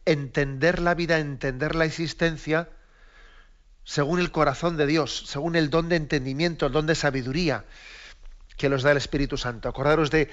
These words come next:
de esa reprensión que Jesús hacía a sus apóstoles, a sus discípulos, cuando les dice: "Vosotros no busquéis los primeros puestos, no sea así entre vosotros. Pedro, tú piensas como los hombres,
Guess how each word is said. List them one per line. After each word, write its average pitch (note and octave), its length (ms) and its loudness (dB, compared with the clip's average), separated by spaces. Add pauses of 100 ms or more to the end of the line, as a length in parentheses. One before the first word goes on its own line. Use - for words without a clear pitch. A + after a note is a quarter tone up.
(340)
de C#3+ 80 0
esa C#3+ 140 0
reprensión C#3+ 600 0
que - 100 -10
Jesús C3+ 500 -6 (360)
hacía C#3 560 2 (1080)
a C#3 140 0
sus - 260 -6
apóstoles, C#3+ 800 2
a B2 40 -6
sus A#2 200 -10
discípulos, C#3+ 580 -2
cuando C#3 220 -2
les C#3 120 0
dice: C#3 220 -4
"Vosotros C#3 580 -2 (680)
no C#3+ 140 2
busquéis D3 360 2
los C#3 140 0
primeros C#3+ 340 0
puestos, C#3 440 -2
no D3 140 2
sea D3+ 260 2
así D3+ 180 -2
entre D3 220 0
vosotros. C#3+ 580 0 (320)
Pedro, C#3+ 400 4
tú D3+ 240 -4
piensas D3 480 0
como C#3+ 260 -2
los C#3+ 200 -2
hombres, D3 420 0